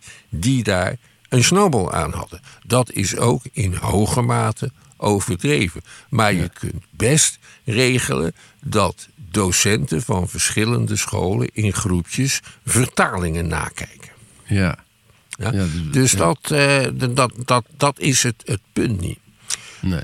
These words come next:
Speaker 1: Ehm, toen ik ging studeren, kreeg ik tentamenboeken op,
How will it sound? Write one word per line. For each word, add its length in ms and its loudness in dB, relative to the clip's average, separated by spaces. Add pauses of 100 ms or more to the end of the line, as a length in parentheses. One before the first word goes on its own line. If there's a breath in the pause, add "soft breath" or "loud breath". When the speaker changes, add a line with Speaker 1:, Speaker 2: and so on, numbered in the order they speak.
Speaker 1:
Ehm, 600 4 (340)
toen 160 0
ik 180 2
ging 280 2
studeren, 880 0 (360)
kreeg 440 0
ik 240 -2 (280)
tentamenboeken 1000 0
op, 380 -4